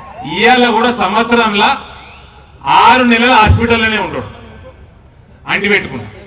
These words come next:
చినిగిపోయిన శరీరాన్ని అంటిపెట్టుకొని ఆరు నెలలు కూడా సరిపోతలేదు సంవత్సరంలో. ఇక ఆడట బీజేపీని చింపుతారా? బిడ్డ, అదేదో గ్రౌండ్లో పెట్టింది మీటింగ్, ఈద్గా గ్రౌండ్ ఏదో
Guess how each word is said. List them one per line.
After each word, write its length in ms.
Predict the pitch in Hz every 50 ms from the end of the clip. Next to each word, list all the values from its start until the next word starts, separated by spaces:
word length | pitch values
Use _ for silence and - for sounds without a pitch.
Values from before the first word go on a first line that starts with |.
| - - - - - - - - - - - 175
చినిగిపోయిన 480 | 180 208 233 240 233 233 226 226 220
శరీరాన్ని 580 | - - 196 208 220 214 208 208 208 208 233 226
అంటిపెట్టుకొని 640 | 190 185 180 196 208 214 208 208 196 196 196 208
ఆరు 260 | - 165 185 190 190 180
నెలలు 180 | 185 180 190
కూడా 120 | - - 185
సరిపోతలేదు 540 | 175 160 160 180 185 165 175 170 156 127
సంవత్సరంలో. 480 | 113 143 135 139 131 143 127 113 101 98 - - - - - - - - - - - - - - 202
ఇక 60 | 214
ఆడట 600 | - 175 - - 269 220 233 233 226 226 254 240
బీజేపీని 460 | 190 196 202 202 196 196 190 202 202
చింపుతారా? 480 | 180 160 156 - - - - - 95 - - - - - - - - - - - - - - - - - - 120
బిడ్డ, 240 | 156 170 170 208 214 214 214 214 - - - - - - - - - - - - - - - 131 156
అదేదో 220 | 170 185 190 185 190
గ్రౌండ్లో 420 | 175 160 165 175 185 202 208 208
పెట్టింది 360 | 190 190 180 185 196 180 175
మీటింగ్, 300 | 160 160 160 156 175 175
ఈద్గా 380 | 151 147 160 160 165 - 175 175
గ్రౌండ్ 340 | 165 160 156 156 156 160 156
ఏదో 300 | 139 135 131 127 120 117